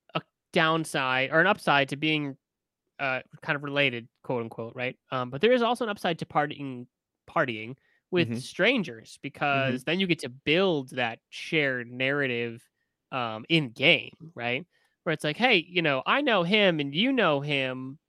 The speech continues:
Speaker 1: but we don't know each other." So
Speaker 2: There is nothing fucking worse than the forced mistrust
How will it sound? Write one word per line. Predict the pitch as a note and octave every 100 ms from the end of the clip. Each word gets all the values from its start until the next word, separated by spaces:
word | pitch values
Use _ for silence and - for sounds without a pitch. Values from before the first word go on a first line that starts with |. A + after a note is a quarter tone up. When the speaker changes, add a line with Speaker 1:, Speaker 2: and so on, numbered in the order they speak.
| -
Speaker 1:
but | D3 C#3+ C3+
we | F#3
don't | B3+
know | A3
each | E3 -
other." | D#3 F3 B2+ - - _
So | - C3+ B2+ B2
Speaker 2:
There | C3+ E3 F#3
is | C#3 D#3+ C3+
nothing | C3+ C#3+ D3 F3+ F3
fucking | E3+ - C3+ C3 C#3+ C#3 C#3
worse | A#2+ A#2+ G2+ G2 - - - _ _ _ -
than | B2+ B2+ B2
the | A#2+
forced | - - D3+ D#3+ D3+ - - _ -
mistrust | A2+ D#3 C4+ - - - D3 A#2 - - -